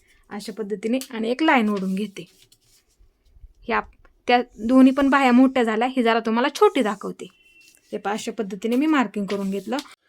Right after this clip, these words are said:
आता हा आपला पूर्ण चौकोन आखून झाला. आता इथे आपल्याला इथून अडीच इंचावरती मार्किंग करून घ्यायचं आहे. इथे खालच्या बाजूला, इथे मी वरून इथे अडीच इंचावरती मार्किंग करून घेते, इथे वरून इथे. आणि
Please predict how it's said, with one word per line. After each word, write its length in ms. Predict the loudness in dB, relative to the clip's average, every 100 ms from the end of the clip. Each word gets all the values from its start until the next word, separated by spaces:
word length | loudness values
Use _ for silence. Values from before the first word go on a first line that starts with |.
| _ -10
आता 140 | -4
हा 120 | -2
आपला 200 | 0 0
पूर्ण 320 | 2 4 4 2 -2 _ _ -2
चौकोन 360 | 2 4 2 -2
आखून 280 | -2 -2 -2
झाला. 300 | -2 -2 -4 -8 _ _ -14
आता 160 | -2 0
इथे 200 | 2 0
आपल्याला 360 | 0 0 0 -4 _ _ _ -8
इथून 320 | -4 0 0 2
अडीच 300 | 2 2 6
इंचावरती 440 | 6 6 2 2 2
मार्किंग 360 | 2 0 -4
करून 220 | -4 -4
घ्यायचं 260 | -4 -6 -8
आहे. 140 | -8 -8
इथे 240 | -8 -8 -8
खालच्या 280 | -6 -6 -6
बाजूला, 320 | -6 -8 -10 -16 _ _ _ _ _ _
इथे 240 | -10 -4 -4
मी 200 | -4 -2
वरून 300 | -2 0 -2
इथे 200 | -4 -6
अडीच 380 | -6 -4 -2 0
इंचावरती 480 | -2 -2 -6 -8 -4
मार्किंग 380 | -2 -2 -6 -6
करून 240 | -4 -4
घेते, 300 | -6 -8 -12 -20 _ -14 -10
इथे 260 | -6 -8 -8 _ -20 -20 _ _ _
वरून 240 | -4 -2 -2
इथे. 360 | -4 -6 -8 -10 _ _ _ _ _ _ _ _ _ _ _ _ _ -16
आणि 260 | -6 -4